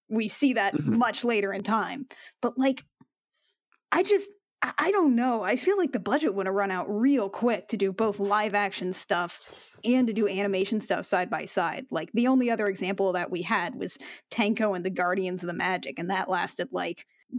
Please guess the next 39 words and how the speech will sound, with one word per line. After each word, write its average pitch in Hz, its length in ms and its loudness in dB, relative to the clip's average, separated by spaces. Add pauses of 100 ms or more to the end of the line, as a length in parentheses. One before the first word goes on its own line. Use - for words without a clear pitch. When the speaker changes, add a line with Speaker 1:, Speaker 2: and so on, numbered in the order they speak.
Speaker 1:
I, 214 280 0 (120)
I 240 140 0
don't 311 160 0
remember 208 440 0
if - 100 -8
it - 40 -2
got 175 160 0
a 156 40 -4
second 160 400 -4
season 180 360 -4
or - 60 -6
not. - 320 -6 (420)
Speaker 2:
I 151 200 4
don't 131 160 2
even 113 240 0
know 113 100 0
what 110 160 -4
that 104 220 -2
is. - 560 -6
Speaker 1:
So - 140 2
you 294 180 4
remember 381 400 0
for 311 180 0
a 277 80 2
while 233 320 0
when 226 160 0
we 233 100 2
were 220 120 0
really 208 260 0
obsessed 233 380 -2
with 254 160 0
magicians? 247 880 2 (880)
Speaker 2:
Like, 135 460 0
like 123 240 0
stage 131 360 2
magicians? 214 680 0
Speaker 1:
Yeah, 226 300 2
like 220 260 -2
magicians. 220 1040 0